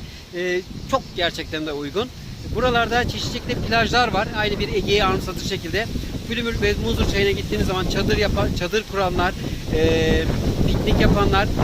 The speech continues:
Şu anda arkamda mesela bir tesis var. Tesisin hemen yanına günlük aktivite olarak da kullanabiliyorsunuz.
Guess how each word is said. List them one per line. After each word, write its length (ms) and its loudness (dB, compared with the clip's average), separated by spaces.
Şu 60 2
anda 140 0
arkamda 400 0
mesela 320 0
bir 200 0
tesis 400 -2
var. 200 0
Tesisin 320 2
hemen 260 6
yanına 340 4
günlük 260 0
aktivite 440 2
olarak 320 2
da 60 -2
kullanabiliyorsunuz. 840 -2